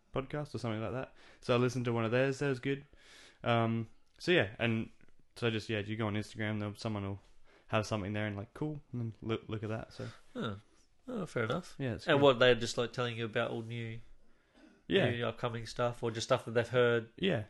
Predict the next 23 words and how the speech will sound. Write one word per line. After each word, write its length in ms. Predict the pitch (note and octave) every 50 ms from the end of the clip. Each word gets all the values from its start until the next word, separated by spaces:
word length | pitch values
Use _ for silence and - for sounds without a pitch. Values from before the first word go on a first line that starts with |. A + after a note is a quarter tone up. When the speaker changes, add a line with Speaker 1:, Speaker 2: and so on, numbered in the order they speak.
| -
Speaker 2:
and 240 | - B2 A2+ A2+ A2+
whatever. 360 | A#2 A#2+ A#2+ B2 A#2 A#2+ C3 - -
That's 180 | E4 E4+ -
pretty 240 | - - C#3+ A2+ A2
good 220 | G2+ A#2+ C3 C3 -
'cause 100 | - C#3+
there 120 | D3+ E3 E3
is, 140 | E3+ D3+ -
there's 160 | - D3+ -
such 240 | - F3+ F#3 E3 -
a 40 | C#3
variety 500 | A#2+ A#2+ A#2+ C3 C3+ C#3+ - C3 A#2+ A2
out 140 | G#2+ G#2
there. 160 | G#2 G#2+ G#2+ A2
It's 100 | - -
hard 140 | C#3+ D#3+ D3+
Speaker 1:
Yeah. 40 | A2
Speaker 2:
to 40 | G2+
keep 220 | - - A2 -
up 120 | B2 B2 B2
with 100 | A2+ G#2
it 80 | G#2 G2+
all. 200 | G#2 A2+ A2+